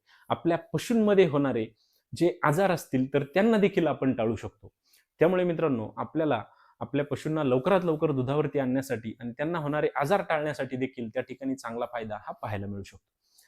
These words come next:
त्यामुळे मित्रांनो, आपण आपल्या पशूंमध्ये या एनर्जी टॉनिकचा सुद्धा वापर करणे हे खूप गरजेचे आहे. यामध्ये मित्रांनो, आपण दोनशे मिली दिवसातून एक वेळा याप्रमाणे कमीत कमी दहा दिवस या एनर्जी टॉनिकचा वापर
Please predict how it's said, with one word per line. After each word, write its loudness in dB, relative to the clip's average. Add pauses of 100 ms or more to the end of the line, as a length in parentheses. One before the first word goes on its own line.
(140)
त्यामुळे 0
मित्रांनो, -4
आपण -2
आपल्या -4
पशूंमध्ये -6
या -2 (100)
एनर्जी -2
टॉनिकचा -4
सुद्धा -4
वापर -2
करणे -6
हे -6
खूप -4
गरजेचे -8
आहे. -14 (440)
यामध्ये 2
मित्रांनो, -4
आपण -4
दोनशे 0
मिली 0
दिवसातून -6
एक -4
वेळा -4
याप्रमाणे -4
कमीत -6 (100)
कमी -4
दहा -2
दिवस -2
या 0
एनर्जी 0
टॉनिकचा -4
वापर -2